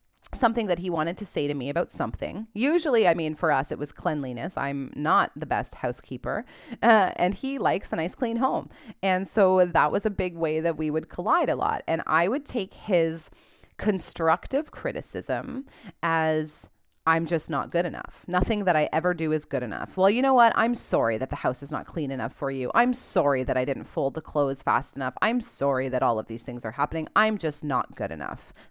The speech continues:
Sorry that I'm not good enough." And we had this big argument one day, and I got into the shower. And I remember him saying to me, like, "Jess, like,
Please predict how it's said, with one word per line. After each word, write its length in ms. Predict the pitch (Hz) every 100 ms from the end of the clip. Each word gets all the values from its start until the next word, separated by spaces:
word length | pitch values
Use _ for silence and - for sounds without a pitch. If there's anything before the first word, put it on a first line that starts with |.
| -
Sorry 420 | - 220 220 214
that 140 | 185
I'm 120 | 175
not 200 | 123 107
good 120 | - -
enough." 200 | 85 -
And 80 | 156
we 80 |
had 180 | 170 160
this 140 | 151 -
big 220 | 226 226
argument 380 | 143 143 123 -
one 120 | 135
day, 220 | 127 127 - _ _ _ _ _ -
and 80 | 170
I 60 | 151
got 180 | 156 -
into 160 | -
the 80 | 214
shower. 460 | - 135 127 78 - - - - -
And 100 | 247
I 40 | 214
remember 180 | 254 285
him 160 | 285
saying 300 | 254 160 180
to 120 | 185
me, 140 | 170 151
like, 240 | 156 - _ _ _ _
"Jess, 320 | - 311 247 -
like, 160 | 180